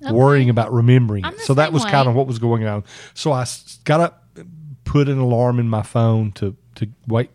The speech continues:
Speaker 2: to remind me to take care of this thing. And I just sort of spent some time talking to my creator, talking to God, bef-,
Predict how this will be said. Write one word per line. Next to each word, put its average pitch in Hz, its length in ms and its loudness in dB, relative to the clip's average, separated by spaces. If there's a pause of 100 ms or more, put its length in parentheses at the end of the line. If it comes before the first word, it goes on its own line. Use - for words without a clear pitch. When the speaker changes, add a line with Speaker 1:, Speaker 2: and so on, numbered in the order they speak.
(100)
Speaker 2:
to 107 100 -2
remind 113 400 2
me 110 80 -2
to 107 80 -8
take 117 240 -12
care 110 160 -8
of 101 60 -10
this 98 120 -16
thing. 101 260 -12 (560)
And 208 140 -6
I 240 60 -6
just 254 260 -6 (160)
sort 160 240 -6
of 139 80 -6
spent 151 380 -6
some 151 180 -6
time 123 500 -2 (160)
talking 123 480 -6
to 120 60 -2
my 113 220 -4
creator, 107 440 -4
talking 113 400 -8
to 113 60 -8
God, 104 440 -6 (440)
bef-, 107 160 -12